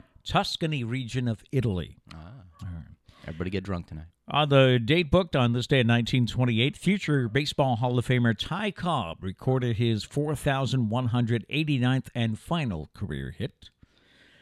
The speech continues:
Speaker 1: Nineteen sixty-six, Donovan hits number one with the song Sunshine Superman. On this day in nineteen sixty-six, future Hockey Hall of Famer Bobby Orr signed his first contract with the Bruins.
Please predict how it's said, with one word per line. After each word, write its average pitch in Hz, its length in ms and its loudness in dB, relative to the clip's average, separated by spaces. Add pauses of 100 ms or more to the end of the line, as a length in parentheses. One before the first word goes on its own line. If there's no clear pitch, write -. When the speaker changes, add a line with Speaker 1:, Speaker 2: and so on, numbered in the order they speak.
(320)
Speaker 1:
Nineteen 160 380 2
sixty-six, 156 800 0
Donovan 147 680 6
hits 120 320 2
number 123 260 6
one 127 260 2
with 139 120 0
the 117 80 -6
song 135 300 -4
Sunshine 143 600 0
Superman. 104 800 0 (680)
On 117 140 -2
this 131 160 0
day 135 140 4
in 113 80 4
nineteen 123 420 4
sixty-six, - 880 -2
future 131 520 0
Hockey 135 340 0
Hall 123 240 2
of 113 80 -2
Famer 120 320 4
Bobby 127 340 2
Orr 135 360 4
signed 120 340 0
his 107 120 -2
first - 380 -4
contract 170 640 -4
with 123 100 -2
the 113 80 0
Bruins. 98 540 -2